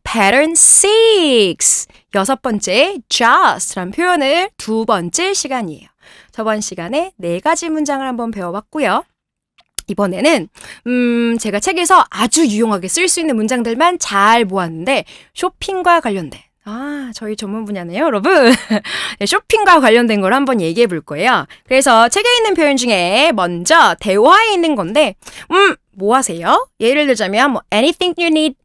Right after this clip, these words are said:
anything you need, ma'am?" 뭐, 필요한 거 없으세요? 음, 그렇다면 여러분이 얘기할 수 있는 건, "저 그냥 여기 돌아보고 있는 거예요. 여기 그냥 둘러보고 있는 거예요."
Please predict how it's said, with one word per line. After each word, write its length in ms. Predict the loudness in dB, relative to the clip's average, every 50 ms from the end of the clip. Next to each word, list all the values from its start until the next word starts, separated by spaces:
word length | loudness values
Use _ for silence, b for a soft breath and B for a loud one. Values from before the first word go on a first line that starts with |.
| _ -6 -2
anything 360 | 0 0 0 0 -2 0 0
you 40 | 2 2
need, 160 | 2 2 2
ma'am?" 460 | 2 4 4 4 4 4 4 4 2 0 _ _ _ _ b b b b b b
뭐, 80 | -12 -8
필요한 480 | -6 -4 0 4 6 6 6 6 4 0
거 140 | 0 0 0
없으세요? 500 | 0 -2 -4 -10 -10 -10 -10 -10 -10 -12 -14 _ _ _ _ _ _ _ _ _ _ _ _ _ _ _ -6
음, 60 | -2 2 4 4 4 4 2 0 -4 _
그렇다면 460 | -2 -2 0 0 2 0 2 2 2
여러분이 340 | 2 2 2 0 0 0 -2
얘기할 240 | -2 0 0 -2 -2
수 120 | -2 -6 -6
있는 160 | -6 -4 -2
건, 280 | 0 0 0 -2 -6 _ _ _ _ _ -20 B B B B B B B
"저 240 | -6 -4 -2 -2 -2
그냥 500 | -2 -2 0 2 4 4 2 0 -2 -6 -6
여기 520 | -6 -6 -4 -4 -4 -4 -4 -6 -8 -14 _ _ _
돌아보고 580 | -10 -8 -4 -2 0 -2 0 -2 -4 -4 -4
있는 200 | -4 -4 -6 -8
거예요. 400 | -8 -10 -12 -10 -10 -10 -10 -12 _ _ _ -12
여기 280 | -10 -10 -8 -8 -8 -8
그냥 240 | -8 -8 -8 -8 -10
둘러보고 560 | -10 -12 -8 -4 -4 -4 -2 -4 -6 -6 -6
있는 260 | -6 -6 -6 -6 -4
거예요." 440 | -4 -4 -2 -2 -2 -2 -2 -4